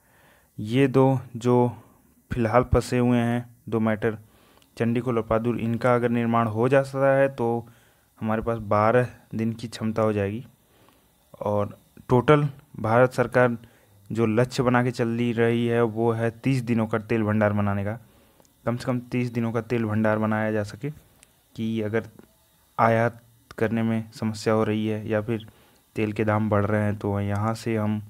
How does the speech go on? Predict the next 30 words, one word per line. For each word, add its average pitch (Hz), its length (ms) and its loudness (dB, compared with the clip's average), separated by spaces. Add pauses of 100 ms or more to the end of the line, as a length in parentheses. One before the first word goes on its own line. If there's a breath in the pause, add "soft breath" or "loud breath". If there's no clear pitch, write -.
(380 soft breath)
उसको 107 200 -6
मैनेज 104 380 0
करेंगे। 104 340 -6 (2000 soft breath)
तो 107 180 2
अमेरिका 120 440 0
से 135 120 -2
भी 139 160 0
फ़िलहाल 127 360 6
बात 120 280 2
चल 123 100 -4
रही 123 280 -2
है 120 140 -2
कि 117 280 -4 (580)
हम 117 200 0
उससे 113 240 -2
भी 120 200 -2 (1000)
कुछ - 360 -2 (560 soft breath)
क्रूड 113 220 2
ऑयल 110 320 4 (920 soft breath)
वहाँ 110 100 -2
से 117 120 -4
इंपोर्ट 113 380 0
करके 117 460 -2
रिजर्व 110 340 -2
बना 110 200 0
सकें। 120 320 -10 (520 loud breath)
फ़िलहाल 110 460 0
सऊदी 117 460 0
अरब 113 180 2
हमारा 110 400 0